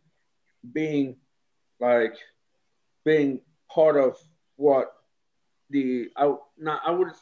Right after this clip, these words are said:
not just say American, but also the international culture now, it, it's starting to open up. And,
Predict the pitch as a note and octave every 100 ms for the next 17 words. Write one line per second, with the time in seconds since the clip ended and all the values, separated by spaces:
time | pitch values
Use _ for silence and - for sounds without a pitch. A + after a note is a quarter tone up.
0 | _ - E3 D#3+ D#3 - C#3 B2 B2 C3+
1 | E3+ F3 F#3 - C#3+ D3 C#3 - B2 C#3
2 | - A#2+ B2+ D#3 - F3+ F3 - F#3+ F#3+
3 | G3+ G3 - _ _ _ F3 F#3 F#3 G#3
4 | G#3+ _ _ _ _ _ _ C#3+ C#3 -
5 | _ _ _ C3 C3 - - D#3+ F3 D3+
6 | C3+ - D3 D3+ D#3 D3 F3+ F#3+ C3+ B2